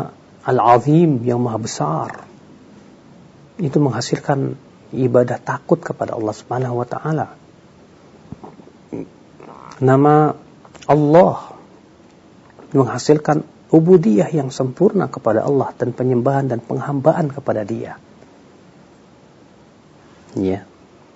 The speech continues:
Itu adalah merupakan ibadah-ibadah yang merupakan konsekuensi daripada, ya, nama-nama Allah Subhanahu wa taala. Fataqumu bitaubati ilaih li'annahu huwat tawwabur rahim,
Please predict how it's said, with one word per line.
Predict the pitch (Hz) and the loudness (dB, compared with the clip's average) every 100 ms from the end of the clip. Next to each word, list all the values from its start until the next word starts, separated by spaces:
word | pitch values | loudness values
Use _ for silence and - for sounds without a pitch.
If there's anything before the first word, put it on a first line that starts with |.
| _ - - - | _ -20 -20 -8
Itu | - - | 2 4
adalah | 165 190 175 | 6 6 4
merupakan | 156 - 139 185 | 2 0 0 0
ibadah-ibadah | - 156 139 180 175 151 131 135 | 2 2 4 2 2 2 0 2
yang | 156 143 135 | 2 2 0
merupakan | 127 151 170 160 | 0 -2 -4 -4
konsekuensi | 147 - - 143 160 240 - 214 | -6 -8 -4 0 0 0 -2 -2
daripada, | 127 113 - 104 131 208 - - - - _ _ _ _ | 0 -2 -4 -4 -2 -4 -8 -20 -20 -20 _ _ _ _
ya, | 110 120 | -4 0
nama-nama | 165 175 175 170 185 | 2 4 4 4 6
Allah | 170 123 | 4 2
Subhanahu | - 135 135 107 | -4 -4 -4 -4
wa | 95 | -6
taala. | - 92 95 101 - _ _ - _ _ _ _ _ _ - | -6 -8 -8 -10 -14 _ _ -20 _ _ _ _ _ _ -8
Fataqumu | - - - - 135 120 | -4 -4 -2 2 4 4
bitaubati | 110 - 120 113 110 - 113 | 2 2 2 2 0 -2 -2
ilaih | 107 110 - - - _ _ - | 0 0 -2 -16 -20 _ _ -4
li'annahu | 147 139 135 135 123 | 0 4 4 2 2
huwat | 135 135 | 2 2
tawwabur | 147 131 143 139 135 135 | 2 4 4 4 2 2
rahim, | 131 - 151 | -2 -2 0